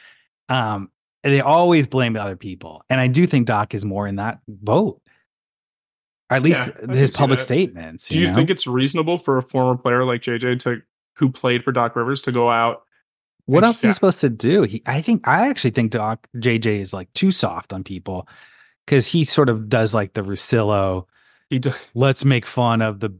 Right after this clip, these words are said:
Speaker 1: how dumb the media is."
Speaker 2: He does
Speaker 1: It's, like,
Speaker 2: do,
Speaker 1: an
Speaker 2: he
Speaker 1: easy
Speaker 2: does,
Speaker 1: lane to do.
Speaker 2: he does do that. And this is, we're not a media podcast by any means,
Speaker 1: Right.
Speaker 2: but he, he does do that. Like, "I don't wanna be on First Take. Like, I'm not gonna do this." And it's like, but you
Speaker 1: Yeah.
Speaker 2: do like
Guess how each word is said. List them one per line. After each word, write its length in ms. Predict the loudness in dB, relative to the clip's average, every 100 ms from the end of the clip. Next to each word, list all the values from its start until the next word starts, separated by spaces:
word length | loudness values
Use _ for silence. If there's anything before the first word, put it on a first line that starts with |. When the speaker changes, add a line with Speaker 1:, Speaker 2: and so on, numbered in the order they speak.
| -10
Speaker 1:
how 200 | -4 -2
dumb 260 | 0 -2 -2
the 80 |
media 440 | -2 0 -2 -6 -6
is." 40 |
Speaker 2:
He 80 | -2
does 260 | 2 2 2
Speaker 1:
It's, 60 |
like, 120 | 0 2
Speaker 2:
do, 40 |
Speaker 1:
an 40 | 2
Speaker 2:
he 60 |
Speaker 1:
easy 300 | 4 4 4
Speaker 2:
does, 40 | 2
Speaker 1:
lane 320 | 2 0 -4
to 100 | -8
do. 480 | -8 -8 -10 -12 -6
Speaker 2:
he 80 | 0
does 240 | 2 0
do 140 | -2 -8
that. 240 | -8 -6 -2
And 160 | 2
this 140 | 2 2
is, 100 | 0
we're 100 | 2
not 140 | 0
a 40 | -4
media 320 | -8 -10 -10
podcast 480 | -8 -8 -8 -10 -6
by 120 | -6
any 180 | -6 -6
means, 40 |
Speaker 1:
Right. 260 | -6 -6 -4
Speaker 2:
but 100 | -2
he, 180 | 0
he 80 | 2
does 220 | 4 4
do 120 | 2 0
that. 200 | 0 -2
Like, 220 | -2 -2 -2
"I 80 | -2
don't 120 | 0
wanna 140 | -2
be 140 | -2 -6
on 100 | -4
First 300 | -4 -4 -4
Take. 240 | -4 -2
Like, 120 | -4
I'm 100 | -2
not 120 | -2 -4
gonna 140 | -6
do 160 | -6 -6
this." 160 | -4
And 100 | -6
it's 120 | -4
like, 100 | -4
but 140 | -2 -4
you 60 | -2
Speaker 1:
Yeah. 20 |
Speaker 2:
do 180 | 0 2
like 280 | 0 -2